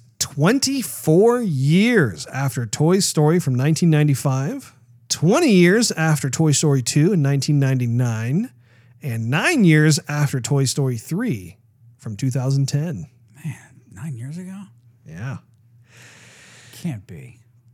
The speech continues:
Speaker 1: Tom Hanks revealed on The Graham Norton Show in two thousand seven that Disney executives forbade him to talk about this film before the film was officially announced by Walt Disney Pictures because it could influence the stock market value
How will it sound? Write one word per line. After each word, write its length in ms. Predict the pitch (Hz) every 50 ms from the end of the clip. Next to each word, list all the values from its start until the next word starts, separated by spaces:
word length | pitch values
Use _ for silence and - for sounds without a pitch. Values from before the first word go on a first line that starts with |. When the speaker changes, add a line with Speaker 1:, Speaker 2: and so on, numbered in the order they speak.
| _ _ -
Speaker 1:
Tom 360 | - 165 175 185 185 185 185
Hanks 460 | 147 113 175 175 175 180 170 - 165
revealed 560 | 151 143 135 147 151 151 156 151 151 151 143 -
on 460 | 151 160 160 160 160 160 156 147 143
The 100 | 143 131
Graham 420 | 117 131 139 151 170 185 196 185
Norton 360 | 170 165 165 165 160 156 147
Show 420 | 131 - - - 143 135 135 147 165
in 80 | 147
two 140 | 127 151 143
thousand 340 | 143 147 139 135 127 131 120
seven 640 | - - - 147 139 139 147 156 175 208 202 180
that 160 | 165 143 123 -
Disney 320 | 156 170 175 202 214 202
executives 500 | 180 160 170 175 170 185 170 165 147 -
forbade 540 | - - 143 127 120 120 147 165 190 226 208
him 240 | 147 185 214 214 180
to 80 | 175
talk 340 | 143 - - 165 160 175 170
about 240 | 175 170 143 147 139
this 180 | 151 135 -
film 220 | - - 147 143 143
before 560 | 143 123 - - - 151 165 185 190 202 208
the 140 | 196 185 160
film 560 | - - - 147 143 143 147 147 151 143 147
was 500 | 139 135 131 127 123 123 123 123 123 - _ -
officially 720 | 117 110 - - - - 254 311 - - 175 156 143 139
announced 400 | 135 135 143 139 131 139 143 -
by 140 | - 131 123
Walt 220 | 123 131 143 147
Disney 280 | 147 143 135 139 135 127
Pictures 540 | - - 254 294 - - - 120 120 123 117
because 440 | - 135 117 - - 160 165 156
it 140 | 165 147 131
could 240 | - - - 196 196
influence 520 | 190 180 185 170 165 151 143 147 143 -
the 60 | - 120
stock 520 | - - - - 165 160 190 233 220 -
market 340 | - 151 135 139 131 147 127
value 520 | 120 127 120 117 117 117 110 110 113 113